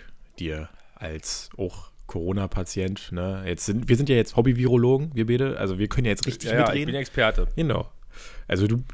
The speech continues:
Speaker 1: du, ja, genau, du bist, weil du ja früher, das ist ja wie so ein Spiel, so Leveln,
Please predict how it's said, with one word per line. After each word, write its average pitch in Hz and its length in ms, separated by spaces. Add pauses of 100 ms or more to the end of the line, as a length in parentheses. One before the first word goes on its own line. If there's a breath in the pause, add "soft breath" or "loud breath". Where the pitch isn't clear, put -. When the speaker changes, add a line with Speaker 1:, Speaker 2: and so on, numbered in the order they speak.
Speaker 1:
du, - 80
ja, 127 100
genau, 120 200
du 110 100
bist, 123 300
weil 107 100
du 113 100
ja 110 140
früher, 147 300
das 104 160
ist - 40
ja 104 180
wie 113 80
so 113 100
ein 104 80
Spiel, 123 600
so 101 120
Leveln, 107 520